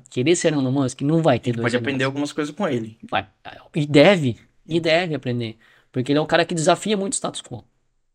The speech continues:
Speaker 1: E pra você
Speaker 2: Uhum.
Speaker 1: querer ser disruptivo, você tem que desafiar o status quo.
Speaker 2: Muito.
Speaker 1: Só, só que ele é bilionário, é diferente.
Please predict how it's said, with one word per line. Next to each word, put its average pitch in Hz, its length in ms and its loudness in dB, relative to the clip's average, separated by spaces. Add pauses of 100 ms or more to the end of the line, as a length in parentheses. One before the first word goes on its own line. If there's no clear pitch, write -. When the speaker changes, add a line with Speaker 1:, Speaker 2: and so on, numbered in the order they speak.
(680)
Speaker 1:
E 120 60 -2
pra 135 140 4
você 139 220 2
Speaker 2:
Uhum. 143 60 0
Speaker 1:
querer 147 140 4
ser 139 140 0
disruptivo, 156 540 0
você 135 120 -4
tem 156 140 2
que 185 60 -2
desafiar 175 320 0
o 175 40 0
status - 240 -4
quo. - 280 -4 (140)
Speaker 2:
Muito. 131 380 -4
Speaker 1:
Só, 139 100 -2
só - 20 0
que 135 120 0
ele 143 100 4
é 143 60 2
bilionário, 139 720 0 (220)
é - 100 -12
diferente. 120 520 -6